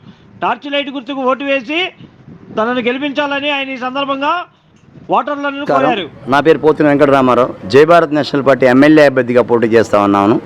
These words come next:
Speaker 2: ఇది జేడీ లక్ష్మణ్ గారు, ఒక విశిష్టమైన వ్యక్తి, సీబీఐ మాజీ జాయింట్ డైరెక్టర్ జేడీ లక్ష్మణ్ గారు పెట్టిన పార్టీలో నేను ఎమ్మెల్యే అభ్యర్థిగా పోటీ చేస్తా ఉన్నాను. మా ఎన్నికల గుర్తు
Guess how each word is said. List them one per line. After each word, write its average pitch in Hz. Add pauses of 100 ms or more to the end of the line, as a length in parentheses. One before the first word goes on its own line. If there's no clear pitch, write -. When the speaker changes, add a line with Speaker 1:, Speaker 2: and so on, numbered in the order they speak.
(380)
Speaker 2:
ఇది 123
జేడీ 151
లక్ష్మణ్ 160
గారు, 139 (420)
ఒక 123
విశిష్టమైన 151
వ్యక్తి, 143 (420)
సీబీఐ 147
మాజీ 139
జాయింట్ 139
డైరెక్టర్ 127 (140)
జేడీ 131
లక్ష్మణ్ 139
గారు 135
పెట్టిన 120
పార్టీలో 123
నేను 117
ఎమ్మెల్యే 135
అభ్యర్థిగా 113
పోటీ 107
చేస్తా 95
ఉన్నాను. 92 (480)
మా 120
ఎన్నికల 147
గుర్తు 127